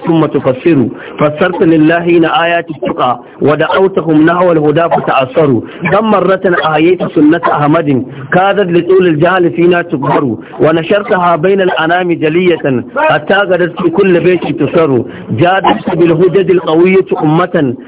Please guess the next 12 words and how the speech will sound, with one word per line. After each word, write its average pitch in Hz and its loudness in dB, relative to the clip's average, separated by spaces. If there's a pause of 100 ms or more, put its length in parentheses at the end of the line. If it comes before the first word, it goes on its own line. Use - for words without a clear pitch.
(120)
لعب 175 0
الحسين 180 0
بأكسها 165 0
والأكثر. 139 0 (240)
لما 156 2
رأوا 160 0
ألا 180 2
لا 180 0
سبيل 170 2
أمامهم، 143 0 (220)
قتلوك 180 2
ظنا 160 2